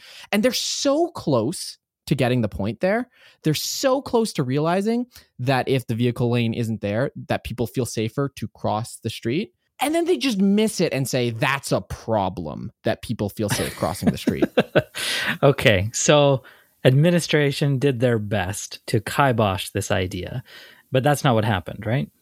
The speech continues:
Speaker 1: No. Uh, of course, this recommendation will go to council next week, but the recommendation that was moved by Councillor Salvador, which was then passed three two, was to pilot for one year the closure,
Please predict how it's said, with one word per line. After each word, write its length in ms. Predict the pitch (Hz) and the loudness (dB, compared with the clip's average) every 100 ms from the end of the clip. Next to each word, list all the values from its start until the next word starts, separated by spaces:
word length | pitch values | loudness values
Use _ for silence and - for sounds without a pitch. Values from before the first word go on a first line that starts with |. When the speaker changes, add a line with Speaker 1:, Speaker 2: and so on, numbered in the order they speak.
| _ _ - | _ _ 0
Speaker 1:
No. 420 | 185 190 113 87 | 2 4 2 2
Uh, 240 | 110 113 - - | 2 2 0 0
of 120 | 160 | 0
course, 280 | - 202 190 | 2 2 2
this 320 | 151 156 - | 0 0 2
recommendation 500 | 147 135 131 117 110 | -2 0 0 0 0
will 120 | 110 123 | 0 2
go 200 | 120 110 | 2 0
to 240 | - 113 | 0 -4
council 800 | - - 120 120 - 95 107 - - | -4 -2 -2 0 0 0 0 -6 -4
next 500 | 139 123 113 - - | 0 0 -2 -6 -4
week, 380 | 101 135 190 - - - | 0 0 -2 -8 -16 -4
but 100 | 113 | 0
the 60 | |
recommendation 500 | 139 202 185 147 131 123 | 0 2 2 2 2 2
that 60 | |
was 120 | 107 | 2
moved 260 | 107 110 101 | 2 0 0
by 140 | 104 | -2
Councillor 340 | 98 98 95 92 | -2 -2 -2 -2
Salvador, 500 | 226 233 202 208 202 - - | 2 2 2 2 0 -6 -4
which 200 | 113 - | -4 0
was 180 | 107 101 | -4 0
then 440 | 110 107 104 101 - | 0 2 0 -2 -4
passed 440 | - 107 98 - - | -2 0 -2 -6 -14
three 580 | - - 123 117 107 101 - | -16 -8 -2 0 0 -2 -6
two, 380 | - 220 208 202 - - _ | -2 0 0 -2 -10 -20 _
was 680 | - 117 123 120 120 - - - | -4 0 2 2 0 -4 -12 -8
to 580 | - 135 131 127 123 - _ - | -2 0 2 2 0 -4 _ -8
pilot 500 | - 185 233 233 - | -2 2 2 0 -2
for 260 | - 127 113 | -4 0 2
one 300 | 131 165 147 | 2 2 2
year 320 | 127 123 123 | 2 0 -2
the 140 | 113 113 | -6 -8
closure, 640 | - 202 202 190 160 170 | -4 0 2 2 2 0